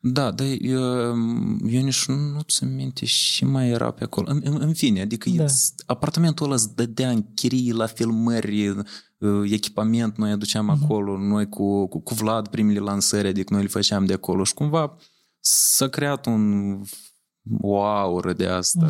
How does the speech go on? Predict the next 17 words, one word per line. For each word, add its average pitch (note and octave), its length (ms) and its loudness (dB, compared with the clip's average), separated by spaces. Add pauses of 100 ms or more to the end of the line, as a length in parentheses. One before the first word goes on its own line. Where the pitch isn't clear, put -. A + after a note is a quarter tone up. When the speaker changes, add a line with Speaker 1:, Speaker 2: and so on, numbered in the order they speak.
(160)
Speaker 2:
Mhm. F#2 120 -6
Speaker 1:
în F#2 60 -6
jurul F#2 420 0
apartamentului F#2+ 800 0
ăla G#3+ 100 0
și F#3+ 100 -2
când, F3 340 2 (120)
când, C#3+ 520 0
când B2+ 160 -2
ne B2+ 80 0
puneam A#2+ 240 -2
întrebarea, G2+ 440 -2
„Măi, G2+ 180 2
cum G2+ 160 0
să - 160 0
denumim?” F#2 480 0 (920)
Miorița. F#3+ 680 0